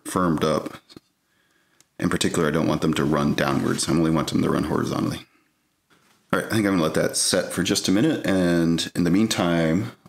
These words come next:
we will mix up the other slip. You'll notice I put in my regular slip here. This isn't colored, so if I just put in regular slip, I would have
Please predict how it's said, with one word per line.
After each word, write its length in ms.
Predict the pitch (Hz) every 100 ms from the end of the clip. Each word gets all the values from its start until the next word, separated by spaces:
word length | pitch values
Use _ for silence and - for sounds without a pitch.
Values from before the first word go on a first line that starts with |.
| -
we 220 | 87 87
will 500 | 82 85 80 80 82
mix 240 | 87 87 -
up 240 | 85 - -
the 340 | 92 82 -
other 180 | 87 80
slip. 360 | - 78 - - - - _ - - _ _
You'll 80 | -
notice 240 | 120 123 117
I 60 |
put 260 | - 131 110
in 240 | 110 104
my 180 | 95 92
regular 280 | 95 107 110
slip 260 | - 117
here. 180 | 110 127
This 160 | 104 101
isn't 240 | 92 82
colored, 340 | - 87 98 107
so 140 | 92
if 100 | 82
I 40 |
just 160 | 90 -
put 120 | 101
in 120 | 85
regular 240 | 82 82 85
slip, 260 | - 92
I 100 | 78
would 200 | 80 80
have 500 | 82 80 82 78 -